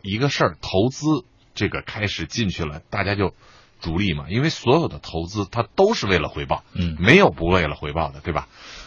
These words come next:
Speaker 1: 那你当这种投资过度的时候呢，对于品质和对于影片的深度，因为我们以前讲电影和电视剧最不一样的就是电影是一个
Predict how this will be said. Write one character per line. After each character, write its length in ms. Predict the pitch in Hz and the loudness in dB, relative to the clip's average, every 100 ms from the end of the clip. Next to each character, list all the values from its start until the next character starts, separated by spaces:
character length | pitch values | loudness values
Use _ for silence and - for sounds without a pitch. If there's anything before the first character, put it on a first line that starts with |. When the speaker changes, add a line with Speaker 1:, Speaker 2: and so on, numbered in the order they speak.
| - | -2
Speaker 1:
那 200 | 180 190 | 6 8
你 180 | 117 85 | 6 2
当 300 | 151 165 175 | 6 6 6
这 180 | 185 120 | 4 4
种 360 | 92 78 78 - _ _ | 2 -2 -4 -16 _ _
投 280 | - 107 139 | 2 6 6
资 180 | 147 170 | 4 0
过 240 | 185 143 | 4 4
度 180 | 165 127 | 4 2
的 140 | 87 | 0
时 180 | - 87 | -2 -4
候 140 | 92 90 | -2 -2
呢， 100 | 82 | -2
对 200 | - 107 | -2 -2
于 160 | 123 _ | -2 _
品 320 | - 82 78 78 | -8 -8 -8 -10
质 240 | - 73 _ _ _ _ _ _ | -8 -8 _ _ _ _ _ _
和 220 | - 90 | -2 0
对 160 | 87 101 | 2 2
于 160 | 92 104 | 4 2
影 300 | 98 87 80 | -2 -6 -2
片 180 | 101 107 | 0 2
的 80 | |
深 300 | 87 - 117 | 2 2 0
度， 180 | 127 98 | 0 -2
因 140 | 95 139 | -2 0
为 100 | 170 | 0
我 140 | 131 | 0
们 160 | 87 95 | -2 -4
以 100 | 73 | -6
前 240 | - 95 | -2 -2
讲 240 | 131 87 - - - _ - | 0 -2 -4 -20 -20 _ 0
电 200 | 156 110 | 0 2
影 140 | 73 | -2
和 200 | - 85 | -10 -12
电 160 | 123 117 | -10 -8
视 140 | 82 | -8
剧 160 | 90 92 | -6 -6
最 260 | - 165 | -2 -2
不 160 | 95 92 | -2 -8
一 80 | 78 | -4
样 280 | 98 113 | -2 0
的 80 | 78 | -2
就 120 | 85 | -2
是 120 | 82 82 | -4 -4
电 240 | 113 107 | -4 -4
影 120 | 87 | -6
是 140 | - 95 | -8 -6
一 40 | |
个 140 | 98 | -4